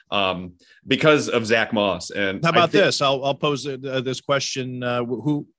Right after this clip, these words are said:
Speaker 2: uh, will anyone have more rushing yards than Josh Allen this year?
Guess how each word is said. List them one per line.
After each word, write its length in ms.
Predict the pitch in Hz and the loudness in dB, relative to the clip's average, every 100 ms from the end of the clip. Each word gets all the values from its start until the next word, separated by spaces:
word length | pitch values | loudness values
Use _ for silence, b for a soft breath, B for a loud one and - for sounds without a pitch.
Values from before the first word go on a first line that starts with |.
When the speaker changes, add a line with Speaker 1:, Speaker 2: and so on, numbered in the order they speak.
| _ | _
Speaker 2:
uh, 300 | 123 123 120 | -2 0 0
will 200 | 127 135 131 | 2 0 2
anyone 340 | 147 156 156 | 0 0 0
have 240 | 151 147 | 0 0
more 180 | 139 143 | -2 -2
rushing 340 | 139 139 - 139 | 0 -2 -4 -4
yards 280 | 139 135 | -2 -4
than 120 | 135 123 | -6 -6
Josh 280 | 135 127 135 | -4 -4 -4
Allen 280 | 131 131 | -6 -6
this 180 | 107 - | -8 -10
year? 140 | 98 | -12